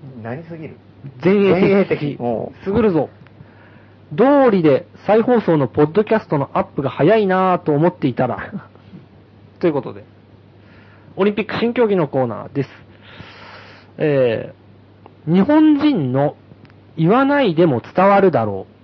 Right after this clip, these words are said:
Speaker 2: うという気質が有利な競技。不器用キャラの高倉健みたいな夫と、気がつくいい奥さんキャラの八千草薫みたいな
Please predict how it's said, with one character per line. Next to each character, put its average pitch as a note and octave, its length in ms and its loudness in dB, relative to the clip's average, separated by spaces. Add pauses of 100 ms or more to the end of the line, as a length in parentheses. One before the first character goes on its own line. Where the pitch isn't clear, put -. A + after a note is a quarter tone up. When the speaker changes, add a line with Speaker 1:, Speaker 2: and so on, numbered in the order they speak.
(280)
Speaker 2:
う - 40 -20
と E3 100 4
い D#3 140 6
う C#3 60 2
気 D3 140 -10
質 - 240 -8
が D3 240 2 (200)
有 B3+ 280 4
利 F#3 120 0
な F#3+ 200 0 (120)
競 A2+ 200 -2
技。 - 140 -18 (1900)
不 D#3+ 200 2
器 C#4 200 0
用 D4 220 4
キ D4 120 -4
ャ C#4 60 2
ラ D3+ 120 2
の B2+ 240 -2 (220)
高 C4 280 -2
倉 C4+ 260 2
健 A3 340 0
み D3 120 0
た B2+ 180 0
い A2+ 100 -4
な B2+ 220 -4 (260)
夫 C#3+ 460 -2
と、 D#3+ 220 0 (1500)
気 G#3 140 -2
が D4+ 120 2
つ - 140 -18
く D3+ 140 2
い C3+ 120 -2
い G#3 360 0
奥 C#3+ 220 -4
さ G#3+ 160 0
ん G#3 100 -2
キ - 80 -2
ャ G3 60 2
ラ B2 100 -2
の A#2+ 220 -4 (160)
八 F3 260 0
千 C#4 180 2
草 C3 180 -4
薫 F#3+ 400 2
み G3 160 0
た A#2+ 200 -4
い A2 60 -8
な B2 220 -6